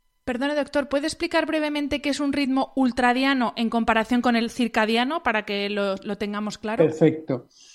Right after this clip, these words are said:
Speaker 2: Sí, el ritmo circadiano indica, circa es alrededor de,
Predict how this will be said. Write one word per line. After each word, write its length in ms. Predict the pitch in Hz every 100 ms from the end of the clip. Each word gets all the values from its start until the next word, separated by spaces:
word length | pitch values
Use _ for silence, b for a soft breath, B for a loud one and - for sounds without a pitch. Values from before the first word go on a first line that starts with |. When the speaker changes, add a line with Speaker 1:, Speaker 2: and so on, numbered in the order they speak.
| B -
Speaker 2:
Sí, 420 | - 220 196 - -
el 140 | 156
ritmo 260 | 175 233 262
circadiano 840 | 247 214 196 196 220 269 277 - _ _ _ _
indica, 420 | 165 160 160 165 135
circa 460 | - 196 190 160
es 140 | 175 -
alrededor 720 | 139 127 131 131 151 165 160
de, 340 | 190 262 -